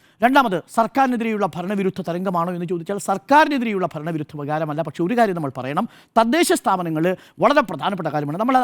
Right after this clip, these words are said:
അത് കണ്ടു തന്നെ പോകണം. ഇപ്പോൾ ലൈഫിൽ, ഏഹ്, ചിലയിടങ്ങളിൽ വീടുകൾ കിട്ടാതെ പോയത്, പഞ്ചായത്തുകൾ ചിലയിടങ്ങളിൽ പെർഫോം ചെയ്യാതെ പോയത്, കോർപ്പറേഷനുകളിലെ ചില വാർഡുകളിൽ അഴിമതി, ഇത് തദ്ദേശ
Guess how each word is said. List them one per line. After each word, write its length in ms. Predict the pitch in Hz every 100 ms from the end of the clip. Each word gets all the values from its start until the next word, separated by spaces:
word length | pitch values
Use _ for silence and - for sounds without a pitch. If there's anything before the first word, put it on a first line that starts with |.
| 220
അത് 80 | 240 240
കണ്ടു 160 | 240 262
തന്നെ 140 | 254 180
പോകണം. 180 | 156 151 190
ഇപ്പോൾ 160 | 214 190 _ 156
ലൈഫിൽ, 320 | 220 247 254
ഏഹ്, 420 | 240 - _ 175 190
ചിലയിടങ്ങളിൽ 520 | 226 214 196 196 190 151
വീടുകൾ 300 | 185 220 208 -
കിട്ടാതെ 300 | 156 180 170
പോയത്, 200 | 151 127 - _ 185
പഞ്ചായത്തുകൾ 560 | 208 208 254 233 220 202
ചിലയിടങ്ങളിൽ 420 | 202 185 175 170 151
പെർഫോം 240 | 165 202 190
ചെയ്യാതെ 180 | 180 160 143
പോയത്, 140 | 123 - - -
കോർപ്പറേഷനുകളിലെ 840 | 226 247 - 254 254 254 202 196 185 165
ചില 80 | 165
വാർഡുകളിൽ 400 | 165 196 190 170 156
അഴിമതി, 280 | 160 156 135 - _ 214
ഇത് 100 | 294 -
തദ്ദേശ 340 | 190 196 302